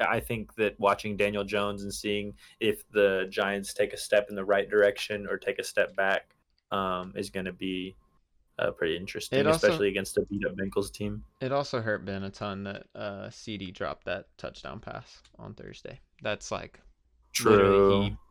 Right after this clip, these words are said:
Speaker 2: could have won the matchup because of that. I think it would have
Speaker 1: True.
Speaker 2: added close to ten or eleven points,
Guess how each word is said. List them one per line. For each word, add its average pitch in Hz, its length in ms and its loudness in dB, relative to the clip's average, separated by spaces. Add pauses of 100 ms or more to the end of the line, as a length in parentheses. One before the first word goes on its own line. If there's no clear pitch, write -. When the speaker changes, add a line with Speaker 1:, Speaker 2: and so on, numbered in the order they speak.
(260)
Speaker 2:
could 110 160 -4
have 92 120 -8
won 95 160 -8
the 92 60 -10
matchup 95 440 -12
because - 260 -16
of 95 80 -10
that. 95 160 -8
I 95 40 -10
think 98 180 -8
it 98 60 2
would 101 120 6
have 98 100 4
Speaker 1:
True. 98 100 4
Speaker 2:
added 98 260 -4
close 98 320 -8
to 101 180 -12 (540)
ten 98 220 -8
or 98 80 -6
eleven 98 360 -8
points, - 500 -12